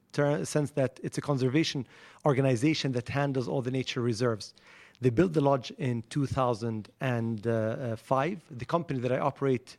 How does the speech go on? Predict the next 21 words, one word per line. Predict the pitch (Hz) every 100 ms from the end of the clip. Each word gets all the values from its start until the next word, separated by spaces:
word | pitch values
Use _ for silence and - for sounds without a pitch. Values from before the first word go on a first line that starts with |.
| _
Eco | 156 -
Hotels, | 123 - 165 214 - - - _
we | 147
took | 165 180
over | 151 147
the |
management | 143 143 123 127
in | 135
two | - 135
thousand | 143 123 127
and | 120
nine, | 120 151 180 - - - -
and | 147
we | 147
turned | - 202 170
it | -
from | - 147 135 -
a | 143 131 127 - -
property | 170 165 143 - 131
that | 117 117
was | 120 117